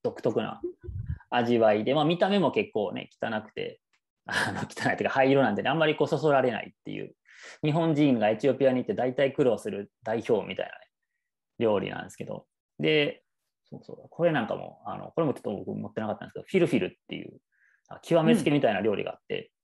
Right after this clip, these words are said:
Speaker 1: これあの、
Speaker 2: うん。
Speaker 1: 残ったインジェラを再利用する、まあ、もともとメニューらしくて、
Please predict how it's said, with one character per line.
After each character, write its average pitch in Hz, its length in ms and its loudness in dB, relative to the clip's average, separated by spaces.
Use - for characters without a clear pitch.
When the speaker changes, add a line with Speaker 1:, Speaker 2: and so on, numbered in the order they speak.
Speaker 1:
こ 147 120 2
れ 139 60 6
あ 117 80 6
の、 107 440 2
Speaker 2:
う - 40 -6
ん。 160 40 0
Speaker 1:
残 226 200 4
っ 185 140 -2
た 104 160 4
イ 127 120 2
ン 139 80 -2
ジ 139 100 4
ェ - 20 6
ラ 123 360 4
を 151 440 4
再 202 240 -2
利 208 80 0
用 127 160 2
す 113 100 -6
る、 101 220 -10
ま 90 80 -6
あ、 117 40 -2
も 117 100 -4
と 123 80 -2
も 117 100 -6
と 113 80 -4
メ 127 140 -4
ニ 117 100 -4
ュ 98 140 -10
ー - 20 -14
ら 107 100 -6
し - 60 -20
く - 100 -20
て、 135 320 0